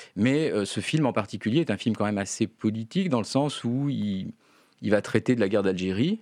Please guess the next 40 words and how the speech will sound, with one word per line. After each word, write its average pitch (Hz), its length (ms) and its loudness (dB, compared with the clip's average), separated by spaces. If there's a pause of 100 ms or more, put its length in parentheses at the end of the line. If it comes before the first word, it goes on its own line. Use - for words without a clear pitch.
(280)
euh, 98 420 -2
de 92 100 -6
manière 92 280 -2
un 90 80 -4
peu 87 140 -8
indirecte, 90 640 -6 (440)
dans 95 200 -2
un 98 60 0
contexte 110 460 0
où, 120 320 0
euh, 92 200 0 (160)
il 90 140 -4
est 85 60 -2
plutôt 107 240 -2
interdit 104 400 0
d'en 107 100 2
parler 107 240 0
au 120 80 2
cinéma. 104 460 -2
Donc, 87 340 -6
euh, 87 400 0
de 80 360 -6
cette - 180 -4
façon, 131 320 -4
évidemment, 101 400 -4
c'est, 95 380 -8
c'est 90 200 -10
un 87 60 -6
film 123 160 -2
qui - 100 -10
peut 92 120 -4
être 90 100 -6
considéré 90 500 -8
comme 104 160 -8
un, 87 260 -8
comme 80 140 -10
un 78 80 -8
film 92 180 -14
politique, - 480 -14
oui. - 100 -16